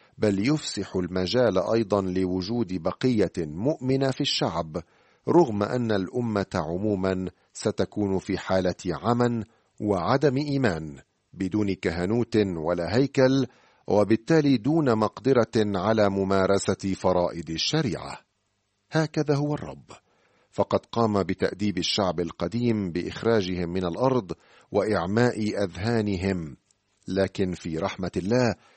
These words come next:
يستطيع الفرد العبراني أن يلجأ إلى إيمان إبراهيم البسيط وأن ينال الخلاص،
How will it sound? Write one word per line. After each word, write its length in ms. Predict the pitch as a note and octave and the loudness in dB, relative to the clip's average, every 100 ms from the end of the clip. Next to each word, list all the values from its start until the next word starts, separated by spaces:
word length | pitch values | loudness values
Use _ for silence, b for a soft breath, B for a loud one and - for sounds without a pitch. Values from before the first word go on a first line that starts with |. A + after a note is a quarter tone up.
| b b b F#2+ | b b b -2
يستطيع 680 | G2+ - G#2+ - D3+ A2+ | -2 0 -2 2 2 4
الفرد 420 | A2 F#2 C#3 B2 F#2+ | 2 2 0 0 -2
العبراني 760 | D#2+ F2 F#2+ F#2 A#2 A#2+ G#2+ G2 | -4 -2 0 2 2 0 0 -2
أن 100 | G2+ | -2
يلجأ 600 | G#2 C#3+ B2 F2 F#2 F2+ | 0 0 0 0 2 2
إلى 220 | G2+ G2 | 0 0
إيمان 520 | F#2+ G#2 G#2+ B2+ A2 G#2 | 0 0 0 2 0 -2
إبراهيم 500 | G2+ G2 F2+ G#2+ G#2+ | -4 -2 -2 0 0
البسيط 720 | G2+ G#2 - F3 G#2+ - - b b b b | 0 -2 -4 -2 -2 -2 -12 b b b b
وأن 300 | - G#2+ A2+ | 0 4 4
ينال 340 | A2 G#2+ C#3 C#3+ | 4 2 2 0
الخلاص، 760 | B2+ - C#3 D#3+ D2 - - | -2 -2 0 0 0 -8 -18